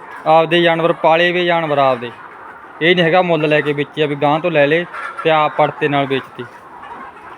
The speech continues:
ਆਪਦੇ ਪਾਲੇ ਵੇ, ਆਪਦੇ ਹੱਥੀਂ ਫਾਰਮ 'ਤੇ ਪਾਲੇ ਵੇ ਆ। ਛੱਬੀ, ਛੱਬੀ ਮਾਰਚ ਨੂੰ ਬੱਚਾ ਆਇਆ ਸੀ ਇਹ, ਠੀਕ ਆ। ਤੇ ਅੱਜ ਤੁਸੀਂ ਲਾ ਲਿਓ ਕਿੰਨੀ ਤਰੀਕ ਹੋ ਗਈ,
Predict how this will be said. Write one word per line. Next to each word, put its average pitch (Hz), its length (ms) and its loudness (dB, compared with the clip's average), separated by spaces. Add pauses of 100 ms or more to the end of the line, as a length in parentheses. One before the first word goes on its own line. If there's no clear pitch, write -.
ਆਪਦੇ 170 380 2
ਪਾਲੇ 160 300 2
ਵੇ, 175 220 -2 (240)
ਆਪਦੇ 143 280 0
ਹੱਥੀਂ 170 240 -4
ਫਾਰਮ 151 340 0
'ਤੇ 156 180 0
ਪਾਲੇ 139 320 0
ਵੇ 151 180 2
ਆ। 165 160 2 (460)
ਛੱਬੀ, 170 460 0 (280)
ਛੱਬੀ 180 340 2
ਮਾਰਚ 190 320 2
ਨੂੰ 185 140 0
ਬੱਚਾ 175 280 2
ਆਇਆ 147 200 4
ਸੀ 175 180 -4
ਇਹ, 180 200 0 (480)
ਠੀਕ 160 180 -4
ਆ। 208 140 4 (500)
ਤੇ 160 140 4
ਅੱਜ 156 140 0
ਤੁਸੀਂ 156 260 -10 (240)
ਲਾ 143 160 2
ਲਿਓ 156 200 0 (160)
ਕਿੰਨੀ 151 180 -6
ਤਰੀਕ 151 260 -6
ਹੋ 160 140 -2
ਗਈ, 175 160 -6